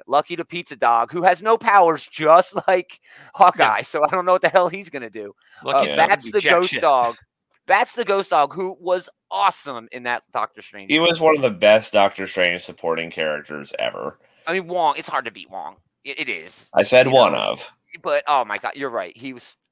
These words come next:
Speaker 1: uh, just so great. And their scrappy new ally, D-Dog, who I don't know. I don't, I don't know who D-Dog is.
Speaker 2: I think that's a new character.
Speaker 3: Wasn't D-Dog the name of the dog in Metal Gear Solid five?
Speaker 1: Oh, maybe it was.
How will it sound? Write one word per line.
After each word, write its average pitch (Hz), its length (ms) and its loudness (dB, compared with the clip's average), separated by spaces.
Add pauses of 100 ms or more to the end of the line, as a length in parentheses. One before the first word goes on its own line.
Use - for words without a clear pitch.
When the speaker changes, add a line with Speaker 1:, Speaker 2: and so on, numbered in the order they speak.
Speaker 1:
uh, 113 160 -10
just - 220 -20
so 117 160 -10
great. 95 280 -16 (340)
And 185 140 -2
their 196 100 -2
scrappy 175 440 -2
new 170 220 -8
ally, 143 400 0
D-Dog, 113 720 -8 (380)
who 147 140 -10
I 143 140 -2
don't 143 220 -6
know. 120 320 -12
I 110 60 -10
don't, 110 300 -14 (320)
I 107 80 -18 (120)
don't 123 240 -12
know 110 160 -16
who 104 120 -20
D-Dog 95 500 -16
is. 85 260 -20
Speaker 2:
I 123 140 -18
think 147 180 -12
that's 135 180 -10
a 143 40 -14
new 135 120 -14
character. 120 480 -10 (580)
Speaker 3:
Wasn't 294 360 4
D-Dog 143 480 6
the 120 100 4
name 113 240 2
of 113 80 0
the 113 80 2
dog 101 380 4
in 98 160 -4
Metal 95 240 2
Gear 90 260 0
Solid 90 380 0
five? 82 520 -2 (380)
Speaker 1:
Oh, 139 180 -10
maybe 135 340 -14
it 127 100 -14
was. 117 640 -18